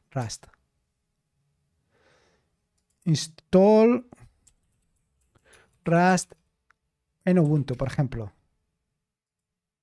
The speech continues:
Vamos a hacer esta instrucción, que es tan sencilla como esto. Lo vamos a pegar aquí. Porque luego podremos instalarlo en otros sitios, pero ahora simplemente lo vamos a instalar en,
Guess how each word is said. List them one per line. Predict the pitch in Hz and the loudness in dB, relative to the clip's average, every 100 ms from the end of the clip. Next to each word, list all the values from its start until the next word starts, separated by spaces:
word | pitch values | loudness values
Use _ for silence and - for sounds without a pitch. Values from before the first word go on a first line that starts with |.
| _ _ _ _ _ _ _ _ _ _ _ _ _ - - - _ - | _ _ _ _ _ _ _ _ _ _ _ _ _ -20 -20 -20 _ -2
Vamos | 175 190 196 | 2 4 4
a | |
hacer | 175 202 - | 4 2 2
esta | 190 175 170 | -2 0 0
instrucción, | 165 143 190 226 | 2 0 2 0
que | 269 151 | -2 -2
es | |
tan | 165 151 | 0 0
sencilla | 143 165 151 | -2 0 0
como | 139 156 | 0 -2
esto. | 175 233 277 _ _ _ _ _ - | -2 -4 -6 _ _ _ _ _ -14
Lo | 139 | -10
vamos | 131 143 147 | -8 -8 -6
a | |
pegar | 139 127 131 | -6 -6 -6
aquí. | 120 196 233 202 _ _ _ _ _ _ _ _ _ _ _ - - - | -4 -2 -2 -6 _ _ _ _ _ _ _ _ _ _ _ -20 -20 0
Porque | 202 202 240 247 - | 0 4 2 2 2
luego | 180 208 233 240 | 4 4 4 4
podremos | 196 180 185 196 | 4 2 2 2
instalarlo | 202 - 196 202 233 | 0 2 2 4 2
en | 196 165 | 2 0
otros | 165 160 147 | -2 -2 -2
sitios, | 220 165 127 113 | -2 -2 -4 -6
pero | - 156 151 | -2 0 2
ahora | 156 185 190 190 185 | 2 4 4 4 2
simplemente | 202 185 185 190 | 2 2 2 2
lo | 175 | 2
vamos | 156 165 | 2 0
a | |
instalar | 160 180 160 165 160 - | -2 0 2 2 0 -4
en, | 156 151 151 147 143 139 | -2 0 -2 -4 -6 -8